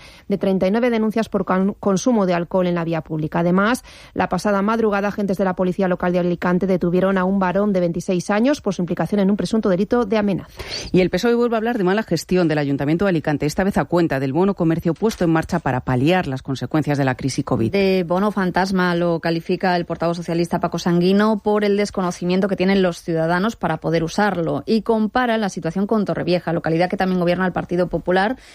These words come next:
Speaker 3: y que igualmente dispone de este bono. Dice Sanguino que Barcala no ha contado con nadie para aplicarlo y eso se traduce en que hay casi dos mil bonos aún por utilizar.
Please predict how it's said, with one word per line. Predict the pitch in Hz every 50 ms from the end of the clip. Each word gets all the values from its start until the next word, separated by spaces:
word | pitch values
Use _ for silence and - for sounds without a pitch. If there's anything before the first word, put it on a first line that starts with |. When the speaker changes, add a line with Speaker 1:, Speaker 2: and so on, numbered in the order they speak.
| - - _ _
Speaker 3:
y | 175
que | 170 196 190
igualmente | 185 190 214 202 185 175 175 156 202 208 - -
dispone | - 165 160 - - - 165 170 170
de | 165 160
este | 147 - - - 123
bono. | - 131 147 175 196
Dice | 185 180 170 - 175
Sanguino | - 165 170 170 175 202 220 233 262 285 262
que | -
Barcala | 180 165 165 - 196 196 202 208 214 214 -
no | - 208 214 220
ha | 202 170
contado | - 160 165 160 170 165 165 165 -
con | - 160 170 170 175
nadie | 185 202 208 175 175 160
para | 160 165 170 196
aplicarlo | 190 - 160 - - 180 190 220 254 262
y | 240 233
eso | 240 226 220 202
se | 220 233
traduce | 214 185 175 180 185 175 - 202 202 208 - - - - - - _
en | - - 190 185 185
que | - - 185 220
hay | 247 240
casi | - 247 240 - - 262 240
dos | 196 175 170 165 - - 196
mil | 202 220 240 254 233
bonos | 180 175 170 185 202 202 - -
aún | - 180 220 233 220
por | - 220 220
utilizar. | 226 214 - 214 202 202 - - 151 131 -